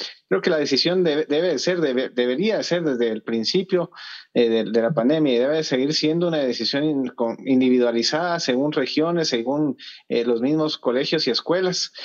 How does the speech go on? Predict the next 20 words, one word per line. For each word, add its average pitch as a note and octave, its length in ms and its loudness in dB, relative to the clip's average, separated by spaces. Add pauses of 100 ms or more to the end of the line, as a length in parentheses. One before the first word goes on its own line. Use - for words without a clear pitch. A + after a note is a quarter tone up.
(280)
Eh, A#2+ 420 2
sí - 300 0
pensando D3 760 2
en B2 280 0
la A2+ 420 -2 (180)
reducción C3 460 0
de F3+ 80 0
transmisión, F#3+ 560 0 (320)
pero D3+ 160 0
hay F#3 60 -2
que F#3+ 80 -2
tomar F3+ 200 -2
en F#3 80 -2
cuenta F#3 320 -2
que C3 120 -2
la B2 80 -2
transmisión B2 420 0
en F#3+ 100 0
niños, G3+ 540 0
eh, A#2 320 0